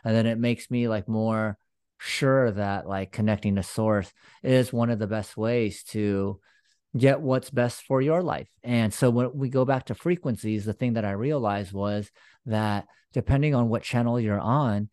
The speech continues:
you'll experience a certain type of life. And what I've realized is people that are on higher levels of consciousness always wanna pull someone from a lower level up. But the people at the,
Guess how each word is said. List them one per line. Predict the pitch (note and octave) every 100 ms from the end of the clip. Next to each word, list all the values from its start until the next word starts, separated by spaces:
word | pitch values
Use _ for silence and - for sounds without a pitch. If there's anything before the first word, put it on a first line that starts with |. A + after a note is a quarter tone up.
| _
you'll | - A#2 A#2+
experience | B2 - - B2+ C3+ A2
a |
certain | G2 A2+ A2 G2
type | A2 G#2
of | F#2+ G2
life. | B2 C3+ G2+ _ _ _ -
And | A2 G#2+ G#2 G2+ G2 F2+ _ _ _
what | - A#2+
I've | C3 C3+
realized | C3 A#2+ A#2 A2+ G#2+
is | G#2
people | - B2+ C3
that | A#2+ A2+
are | A2 G#2+
on | G#2+ G#2 G#2 G2+
higher | F2+ A2+ A2+
levels | A2 G#2+ G2+
of | G2+
consciousness | - A#2+ A#2+ A2+ - G#2 B2
always | A2+ A2
wanna | A2 A2+ G#2+
pull | - C#3+ C#3
someone | - A2 G#2 G2+
from | - G#2+
a |
lower | G2+ G#2+ G#2+
level | G#2 G2+ G2 -
up. | C3+ C3 - _ _ -
But | A#2 A2+
the | A#2
people | C3+ C3 B2+ A#2
at | G#2
the, | A2 G2+